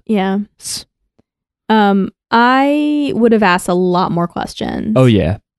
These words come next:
Speaker 1: I would have asked a lot more questions before making a decision.
Speaker 2: Yeah, it isn't obviously a comedy at this point yet, but what we,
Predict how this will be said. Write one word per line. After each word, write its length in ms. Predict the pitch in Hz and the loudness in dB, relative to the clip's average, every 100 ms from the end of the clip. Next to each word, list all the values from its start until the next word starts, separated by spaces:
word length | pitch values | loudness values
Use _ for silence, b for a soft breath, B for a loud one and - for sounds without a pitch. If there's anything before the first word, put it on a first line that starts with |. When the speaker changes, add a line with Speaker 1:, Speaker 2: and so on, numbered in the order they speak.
| - | -4
Speaker 1:
I 120 | 214 | 0
would 100 | 220 | 2
have 80 | 214 | 2
asked 200 | 185 - | 0 0
a 60 | 185 | 0
lot 360 | 180 180 190 | 0 0 0
more 140 | 185 180 | -2 -2
questions 560 | 185 - - - 190 | -2 -6 -6 -6 -6
before 300 | - 180 185 | -6 -6 -6
making 320 | 226 214 - - | -6 -8 -10 -12
a 40 | |
decision. 520 | - - - - - 131 | -12 -12 -10 -10 -6 0
Speaker 2:
Yeah, 140 | 127 | 2
it 120 | 127 | 4
isn't 240 | 170 220 233 | 4 2 0
obviously 460 | 135 143 120 - | 0 0 0 0
a 60 | 104 | 0
comedy 360 | 117 117 110 104 | 0 0 2 0
at 140 | 85 | -2
this 160 | - - | -6 -10
point 400 | - - 98 - | -6 -4 -2 -2
yet, 320 | 98 107 - - | 0 0 -2 0
but 160 | 127 113 | 0 2
what 160 | 131 | 2
we, 260 | 139 127 117 | 2 0 -2